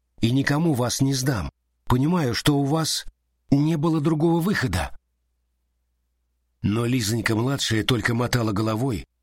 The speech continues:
закрыв лицо руками, и бормотала: «Это не я,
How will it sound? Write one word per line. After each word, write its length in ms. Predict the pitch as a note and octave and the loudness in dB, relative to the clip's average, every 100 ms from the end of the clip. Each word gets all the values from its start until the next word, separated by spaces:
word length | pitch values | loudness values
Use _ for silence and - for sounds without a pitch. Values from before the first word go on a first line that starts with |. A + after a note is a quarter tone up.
| - | -6
закрыв 480 | F#2 A2+ - A#2+ G#2 | -4 0 2 0 -2
лицо 280 | G#2+ - A2+ | -2 -2 -2
руками, 380 | A2 C3+ B2 F#2+ | 0 0 -2 -2
и 220 | - A2 | -2 -2
бормотала: 680 | G#2 G#2+ A#2 G2 D2 C#2 - _ _ _ - | 0 -2 0 -2 -2 -6 -10 _ _ _ -2
«Это 220 | B2 D#3+ | 0 0
не 160 | D3 D#3 | 0 -2
я, 320 | C#3+ A#2+ | -2 -4